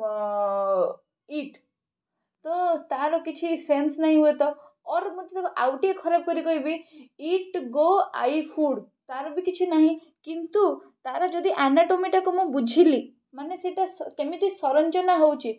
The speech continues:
ମୁଁ କହିବି, "I go to eat food", ଓକେ, ତାହେଲେ ସେଇଟା ଠିକ୍ ହବ ସେ ବାକ୍ୟଟା। ଦେନ୍ ଆସିଲା କ'ଣ ନା, ହଁ,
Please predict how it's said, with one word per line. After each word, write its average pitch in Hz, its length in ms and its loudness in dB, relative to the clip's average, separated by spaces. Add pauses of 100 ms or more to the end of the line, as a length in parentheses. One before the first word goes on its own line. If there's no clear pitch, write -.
(260)
ମୁଁ 381 100 -6
କହିବି, 392 300 2
"I 339 180 4 (100)
go 339 200 2
to 392 180 4
eat 381 180 6
food", 427 380 4 (360)
ଓକେ, 494 240 -6 (380)
ତାହେଲେ 359 260 -2
ସେଇଟା 392 220 -2
ଠିକ୍ 453 340 4
ହବ 403 180 6
ସେ 392 100 2
ବାକ୍ୟଟା। 302 440 2 (380)
ଦେନ୍ 311 220 2
ଆସିଲା 285 300 2
କ'ଣ 262 240 2 (140)
ନା, 339 100 0
ହଁ, 349 260 6